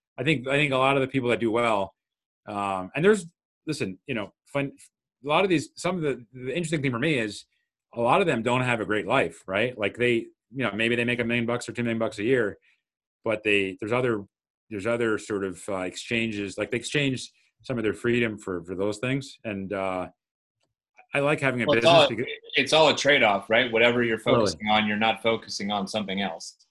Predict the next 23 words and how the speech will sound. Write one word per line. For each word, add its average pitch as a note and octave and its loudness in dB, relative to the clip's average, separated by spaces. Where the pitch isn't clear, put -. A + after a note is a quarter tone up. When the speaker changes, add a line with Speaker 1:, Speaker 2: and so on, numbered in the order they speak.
Speaker 1:
No, C3 2
exactly. G#2 2
And, B2+ -4
and, A#2 -2
and A#2 -2
Speaker 2:
Yeah. - -10
Speaker 1:
so C3+ 4
some D#3+ -4
of D#3+ 2
them, B2+ 2
they A2+ 2
make, A#2+ -2
you C3 -8
know, G#2+ -2
what G2+ -2
they G#2+ 0
admit A#2 -2
that G#2+ -2
they G#2 -4
make G2+ -2
great G2+ -4
money, G2 -6
um, F#2 -8